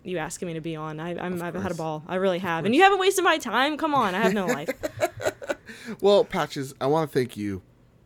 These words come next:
Speaker 2: uh, for coming on because, you know, again, like, I was, <sighs> I wa-, I was looking for a guest last week when, uh, Kyle's, Kyle's camera died, and, um,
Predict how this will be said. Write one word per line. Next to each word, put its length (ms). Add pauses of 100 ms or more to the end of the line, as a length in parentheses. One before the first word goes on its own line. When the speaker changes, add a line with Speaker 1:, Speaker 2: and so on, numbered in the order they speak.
(580)
Speaker 2:
uh, 160
for 140
coming 300
on 240 (380)
because, 360
you 80
know, 200
again, 320
like, 220 (960)
I 120
was, 460 (420)
<sighs> 520
I 80
wa-, 240
I 120
was 360 (100)
looking 440
for 260
a 40
guest 400
last 320
week 220
when, 240
uh, 300
Kyle's, 560 (400)
Kyle's 380
camera 400
died, 360 (360)
and, 560
um, 460